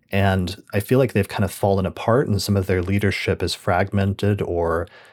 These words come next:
in some instances, some of their leadership has passed away. And there haven't been other sort of skeptical figures that have risen up in order to do or be, be as effective in,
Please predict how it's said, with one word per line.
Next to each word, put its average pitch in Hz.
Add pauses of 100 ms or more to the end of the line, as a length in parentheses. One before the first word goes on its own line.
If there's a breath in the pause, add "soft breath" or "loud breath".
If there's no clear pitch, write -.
in 98
some 95
instances, 87
some 95
of 85
their 87
leadership 90
has 92
passed -
away. 92
And 95
there 90
haven't 104
been 90
other 98 (340 soft breath)
sort 104
of 87
skeptical 95
figures 90
that 90
have 90
risen 92
up 87 (160)
in 98
order 87
to -
do 92 (300 loud breath)
or 101
be, 92
be 117
as 92
effective 85
in, 90